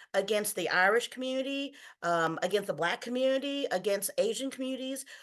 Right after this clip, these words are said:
We see intra-Asian fighting, fighting for power, um, fighting to, uh, be able to be at the top.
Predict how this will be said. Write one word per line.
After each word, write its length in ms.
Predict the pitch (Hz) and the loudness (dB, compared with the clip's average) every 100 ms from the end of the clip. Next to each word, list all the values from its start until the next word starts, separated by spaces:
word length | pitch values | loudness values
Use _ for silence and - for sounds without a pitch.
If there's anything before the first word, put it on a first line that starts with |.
| - | -6
We 100 | 247 | -4
see 280 | 254 247 - | -2 -4 4
intra-Asian 1160 | 214 269 - 294 302 - _ - 254 269 269 277 | 4 6 6 4 4 -4 _ 2 6 6 4 -2
fighting, 520 | 262 262 277 285 285 | 0 2 2 0 -4
fighting 400 | - 226 214 226 | 0 2 2 0
for 140 | 202 | -2
power, 580 | 196 202 202 226 269 294 - - - - | -2 0 2 2 2 -2 -10 -20 -16 0
um, 500 | 180 180 175 175 165 - | 6 8 6 4 -2 -10
fighting 440 | - 202 202 202 214 | 0 4 4 2 -2
to, 720 | - 208 196 190 185 180 175 - | -6 -4 -2 0 0 -2 -4 -2
uh, 260 | 165 165 | 2 2
be 180 | 160 185 | 2 2
able 140 | 190 | 2
to 80 | 185 | 0
be 320 | 175 190 185 - - - | 0 -2 -4 -8 -8 -4
at 120 | 175 | 0
the 120 | 170 | 0
top. 440 | - 202 233 262 | 0 2 2 0